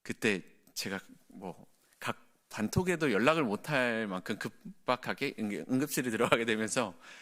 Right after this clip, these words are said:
모든 것들을 멈춰서게 됐어요. 파닉스 반, 뭐 비기너스 바이블, 뭐 그리고 뭐 잽스 스토리북 바이블, 그 씨비라 그래서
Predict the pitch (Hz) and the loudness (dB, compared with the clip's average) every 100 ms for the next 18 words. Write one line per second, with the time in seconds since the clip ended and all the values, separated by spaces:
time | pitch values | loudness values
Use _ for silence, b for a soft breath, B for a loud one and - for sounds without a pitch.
0 | B B 170 254 277 208 151 123 98 87 | B B -2 -2 0 -2 0 0 -2 -4
1 | 104 101 120 107 92 - 85 76 - _ | -6 -4 -4 -4 -6 -8 -12 -14 -20 _
2 | B B B B B _ - 131 131 - | B B B B B _ -4 -2 0 -2
3 | 107 101 98 95 90 87 82 82 - _ | 0 -2 -2 -4 -8 -12 -14 -16 -20 _
4 | - 104 104 - 95 92 90 90 90 85 | -10 -6 -2 -2 -4 -8 -8 -8 -8 -8
5 | 82 78 - - B B B B - - | -8 -12 -20 -20 B B B B -14 -10
6 | 95 156 107 87 - 92 - 135 139 - | -6 -6 -6 -6 -6 -4 -4 -4 -6 -6
7 | 139 113 - 90 87 82 85 _ - 85 | -6 -8 -10 -12 -10 -14 -16 _ -8 -4
8 | - 180 180 151 131 113 92 92 165 | -2 -2 -4 -4 -2 -2 -2 -4 -8